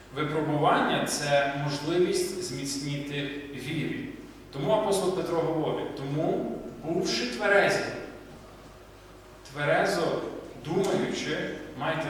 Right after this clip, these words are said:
досконалу надію на благодать». Випробування — це не час, коли ми маємо впасти в вірі або робити неправильно. Навпаки, випробування — це час, коли ми маємо зміцніти і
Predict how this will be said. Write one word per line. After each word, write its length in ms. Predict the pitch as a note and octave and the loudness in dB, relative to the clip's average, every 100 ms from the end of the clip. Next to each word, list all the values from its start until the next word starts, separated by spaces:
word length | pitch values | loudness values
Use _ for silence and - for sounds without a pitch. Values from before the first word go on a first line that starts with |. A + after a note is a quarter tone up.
| B2 | -4
досконалу 640 | B2 C3+ C3+ D#3 E3+ F3+ - - A#2+ | -6 -6 -2 0 0 0 -2 -6 -8
надію 540 | B2 B2+ B2+ C3 C3 C3 B2+ C3+ - | -8 -6 -4 -2 -2 -4 -8 -10 -12
на 60 | A#2+ | -10
благодать». 680 | C3 C3 C3 B2+ A#2+ - D3+ | -6 -6 -4 -2 -4 -4 -4
Випробування — 760 | F3 D#3+ D3+ D3 G3 G3+ G3 | -4 -2 -2 2 2 2 0
це 240 | - E3+ D#3 | -2 -2 -2
не 220 | D3+ D3+ | -2 -2
час, 380 | D#3 G#3 D#3 D3+ | 0 2 2 2
коли 180 | D#3 D#3 | 0 0
ми 140 | D#3 | 0
маємо 360 | D#3+ D#3+ D#3 C#3+ | 0 0 0 -2
впасти 640 | C#3+ - F3+ F3 C3 B2+ | -4 2 4 4 0 -2
в 40 | |
вірі 440 | B2+ B2+ B2 C3 - - - - - - | -2 -4 -4 -6 -8 -12 -16 -18 -16 -14
або 200 | A#2+ C#3 | -8 -6
робити 340 | C3+ C#3 C3+ | -4 -4 -4
неправильно. 580 | C3+ C#3 D3 C3+ - - F#3+ - - - - - - - B2+ | -4 -2 2 2 2 -2 -4 -6 -8 -12 -14 -18 -20 -16 -6
Навпаки, 760 | C3 C3 C3 C3 D#3+ B2 - C#3 | -4 -2 -2 -2 -4 -4 -4 -6
випробування — 600 | C3 C3+ C3+ D3+ D3+ C#3+ | -6 -4 0 2 2 0
це 220 | C#3+ C3+ | -4 -4
час, 240 | D#3+ F#3 - | -2 -2 -2
коли 120 | C3+ | -2
ми 120 | C3 | -2
маємо 420 | C3 C3 C3+ C3+ C3+ C3+ - | -2 -2 -2 -2 -4 -6 -10
зміцніти 1080 | - B2 C3+ C3+ - C3+ F3+ F#3 - A2+ A2+ - - | -10 -8 -6 -4 -4 -2 0 0 0 -2 -4 -8 -8
і 320 | - A#2+ A#2+ | -6 -4 -4